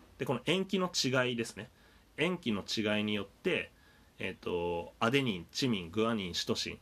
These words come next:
これによって、えっと、ヌクレオチドは、えー、四種類に分けられるっていうふうなことに言いました。うーん、で、ここのところ、えー、のところですが、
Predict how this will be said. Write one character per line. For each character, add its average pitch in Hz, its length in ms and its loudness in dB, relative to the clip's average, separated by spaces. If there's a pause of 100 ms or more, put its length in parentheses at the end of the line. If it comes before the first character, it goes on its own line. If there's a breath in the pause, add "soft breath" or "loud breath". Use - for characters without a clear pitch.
こ 139 120 0
れ 147 80 2
に 147 80 0
よ 143 80 0
っ - 20 -10
て、 123 400 0
え 101 180 0
っ - 60 -12
と、 92 240 0
ヌ 117 100 0
ク 127 60 -2
レ 123 100 4
オ 101 60 2
チ - 100 -4
ド 151 80 2
は、 90 260 0
え 90 360 -2
ー、 - 20 -2
四 120 140 4
種 156 160 0
類 120 160 4
に 160 100 2
分 95 120 2
け 107 100 -2
ら 101 100 2
れ 98 80 0
る 127 60 4
っ 165 60 4
て - 160 -4
い 107 40 2
う - 20 -2
ふ - 40 -2
う 170 60 2
な 127 160 2
こ 107 100 -2
と 147 120 0
に 117 120 -2
言 90 80 -8
い - 20 -8
ま 82 100 -14
し - 60 -12
た。 - 80 -20 (2500 soft breath)
う 127 40 -8
ー 127 40 0
ん、 117 480 4
で、 120 280 2
こ 147 140 -4
こ 175 140 2
の 170 80 4
と 170 100 2
こ 139 80 4
ろ、 - 120 -4 (680)
え 110 380 2
ー、 - 20 0
の 110 100 2
と 110 120 -2
こ 110 40 0
ろ 98 80 0
で - 60 -8
す - 40 -14
が、 98 280 0